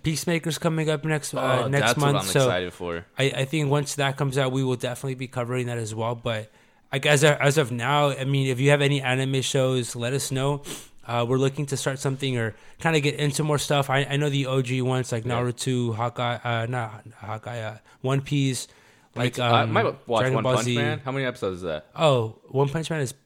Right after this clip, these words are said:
Speaker 1: is pretty dope. That's not, it's, like, two seasons.
Speaker 2: Okay, cool. 'Cause I know, like, someone told me about this one that was, like, a thousand episodes. I was like, "Bruh."
Speaker 1: Oh, that's One Piece.
Speaker 2: Uh, bruh.
Speaker 1: Yeah, you, you, you gotta be unemployed for a year to watch that.
Speaker 2: Dude, I'm, I'm on episode eight. It's taking
Speaker 1: Oh,
Speaker 2: me a
Speaker 1: to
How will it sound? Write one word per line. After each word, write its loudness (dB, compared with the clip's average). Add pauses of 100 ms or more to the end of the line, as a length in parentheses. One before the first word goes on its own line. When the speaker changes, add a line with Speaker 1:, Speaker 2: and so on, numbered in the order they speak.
Speaker 1:
is -10
pretty -6
dope. -8
That's -4
not, -4
it's, -6
like, -4
two -6
seasons. -8
Speaker 2:
Okay, -10
cool. -6
'Cause -10
I 0
know, 0
like, -2
someone -6
told -6
me -6
about -4
this -14
one -6
that -4
was, -6
like, -6
a -8
thousand -2
episodes. 0
I 2
was 0
like, -2
"Bruh." -2 (100)
Speaker 1:
Oh, 6
that's 4
One 4
Piece. -4 (120)
Speaker 2:
Uh, 2 (360)
bruh. 8 (360)
Speaker 1:
Yeah, -4 (160)
you, -10
you, -4
you -6
gotta 2
be -2
unemployed -4
for -10
a -6
year -8
to -6
watch -8
that. -10 (140)
Speaker 2:
Dude, -4
I'm, -8 (120)
I'm -4
on 4
episode -2 (100)
eight. 2
It's -8
taking -2
Speaker 1:
Oh, 2
Speaker 2:
me 2
a 4
Speaker 1:
to -